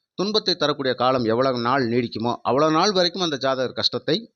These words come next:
அனுபவிச்சே தீர்வார். ஆனால் இந்த வியதிபாதம் நாமயோகத்தில் பிறக்கின்றவர்கள் மட்டும் வாழ்க்கையில இறுதி காலங்கள் அப்படிங்கிறது மிகப்பெரிய ரண வேதனைக்கு உள்ளாக்கப்படும்.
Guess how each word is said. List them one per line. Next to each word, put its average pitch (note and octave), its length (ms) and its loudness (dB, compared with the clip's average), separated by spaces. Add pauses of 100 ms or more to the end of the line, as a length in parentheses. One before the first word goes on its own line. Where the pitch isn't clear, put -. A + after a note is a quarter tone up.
அனுபவிச்சே B2+ 440 0
தீர்வார். E2 420 -8 (560)
ஆனால் A2 440 -4 (280)
இந்த G#2 160 -6
வியதிபாதம் F3+ 680 0
நாமயோகத்தில் C3 680 -4
பிறக்கின்றவர்கள் A#2 560 -6
மட்டும் G#2+ 480 -4 (960)
வாழ்க்கையில B2+ 540 0 (680)
இறுதி G#3 380 0
காலங்கள் E3+ 360 2
அப்படிங்கிறது C3 340 -4
மிகப்பெரிய G3 880 0 (260)
ரண D#3 400 -4
வேதனைக்கு E3 640 -2
உள்ளாக்கப்படும். C3 720 -4